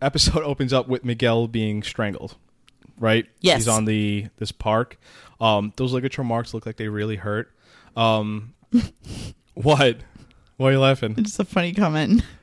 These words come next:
Speaker 1: No, 'cause it's not like, like, I've seen ligature <clears throat> marks. Those looked like they were, like,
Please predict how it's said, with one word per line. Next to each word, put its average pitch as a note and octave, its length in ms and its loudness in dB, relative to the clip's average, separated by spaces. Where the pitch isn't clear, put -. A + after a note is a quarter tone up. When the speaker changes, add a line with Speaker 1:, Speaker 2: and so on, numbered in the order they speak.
Speaker 1:
No, F#3+ 260 6
'cause C#3+ 200 -2
it's D#3+ 200 0
not F3 180 2
like, E3 380 2
like, C#3+ 100 -2
I've E3 140 4
seen D#3+ 280 -2
ligature C3+ 360 -2
<clears throat> - 0 -
marks. G#3+ 460 2
Those D3 320 0
looked D#3 180 -2
like F3+ 180 -2
they C#3+ 140 -2
were, C#3 80 -2
like, B2+ 280 -2